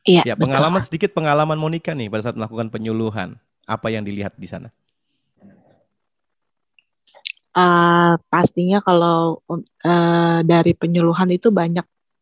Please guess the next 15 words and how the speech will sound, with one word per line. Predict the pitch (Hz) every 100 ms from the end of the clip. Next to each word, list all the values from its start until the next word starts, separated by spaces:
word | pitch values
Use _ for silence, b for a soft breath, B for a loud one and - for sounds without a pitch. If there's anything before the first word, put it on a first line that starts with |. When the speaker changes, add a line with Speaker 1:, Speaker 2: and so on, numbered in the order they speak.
| _ _
Speaker 1:
pertanyaan-pertanyaan | - - 185 185 180 180 175 175 175 170 175 180 190 B B B B B 107
Speaker 2:
Mhm. | 107
Speaker 1:
yang | 302 185 180
menarik | 180 185 185 185 247 - _ _
dari | - 180 175 185 185 185 185 -
yang | 175 175 175 175
peserta | 170 - 180 165
ajukan. | 170 160 160 - 175 170 - _ _ _ _ _ _ -
Speaker 2:
Oh, | 107 98 95
gitu. | 92 101
Jadi | 92 107
memang | 117 107 117 131 143 _ -
perhatian | 98 107 98 - 101 101 101 101
peserta | 95 101 - 95 - 95
itu | 98 - 143